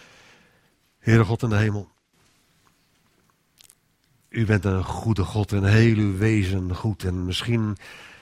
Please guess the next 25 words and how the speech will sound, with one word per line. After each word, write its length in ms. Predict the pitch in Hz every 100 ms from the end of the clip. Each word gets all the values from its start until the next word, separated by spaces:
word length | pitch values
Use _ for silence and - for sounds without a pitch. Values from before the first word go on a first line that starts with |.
| - _
misschien 300 | 123 - 127
zijn 160 | 123
er 60 | 117
omstandigheden 680 | 113 101 147 131 110 117 110
in 80 |
ons 220 | 113 123 98
leven, 640 | 113 117 104 110 104 101
bij 120 | 98
iemand 300 | 113 110 101
van 100 | -
ons 220 | 104 98
hier, 260 | - 98 98
die, 260 | 92 98 104
die 120 | 101
dingen 240 | 90 104 101
meegemaakt 560 | 104 95 98 92 87
heeft 300 | 104 95 -
en 100 | 98
die 140 | 92 101
eigenlijk 320 | 107 95 92
een 60 |
beetje 280 | 90 95 98
met 200 | 92 90 87
wrok 380 | 92 92 104 -
zit. 400 | - 82 -